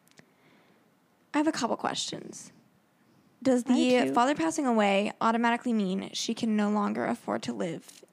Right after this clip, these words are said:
Speaker 1: in the house that she was in? 'Cause that was my first
Speaker 2: Yeah, like,
Speaker 1: thing.
Speaker 2: wouldn't you have had, like, life insurance or something?
Speaker 1: I
Speaker 2: Or
Speaker 1: was
Speaker 2: is it, like,
Speaker 1: like,
Speaker 2: she's not able to, like, live on her own?
Speaker 1: I don't know.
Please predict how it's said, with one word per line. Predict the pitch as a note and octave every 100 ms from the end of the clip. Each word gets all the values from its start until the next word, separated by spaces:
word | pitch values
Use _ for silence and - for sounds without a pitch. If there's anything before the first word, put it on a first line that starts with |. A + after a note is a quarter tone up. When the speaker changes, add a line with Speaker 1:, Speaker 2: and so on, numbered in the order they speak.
| -
Speaker 1:
in | G#3+
the |
house | A3+ - - - - _ _
that | - A#3+
she | -
was | -
in? | - - - _ _ _ _ _ _ _ _ _ _ _ _ _ _
'Cause | - B3
that | A3
was | A#3+
my | C4
first | A#3+ D4
Speaker 2:
Yeah, |
like, | C#4+ A3
Speaker 1:
thing. |
Speaker 2:
wouldn't | A3+ B3+
you | C#4
have | C#4
had, | C4
like, | A3+
life | G3+ F#3+ G#3+
insurance | C4 D4 C#4 D4
or |
something? | D4 C#4+ C#4+ D4+ D4+ - - - - _ _
Speaker 1:
I | -
Speaker 2:
Or |
Speaker 1:
was | A#3+
Speaker 2:
is |
it, | A#3+
like, | A#3+
Speaker 1:
like, |
Speaker 2:
she's | A#3+ A#3+
not | A#3
able | G#3+ G#3+
to, | A#3
like, | G3+
live | F#3 G3
on | A3+
her | B3+ C#4
own? | C#4 C#4 C#4 C4+
Speaker 1:
I |
don't | A#3 G#3
know. | G#2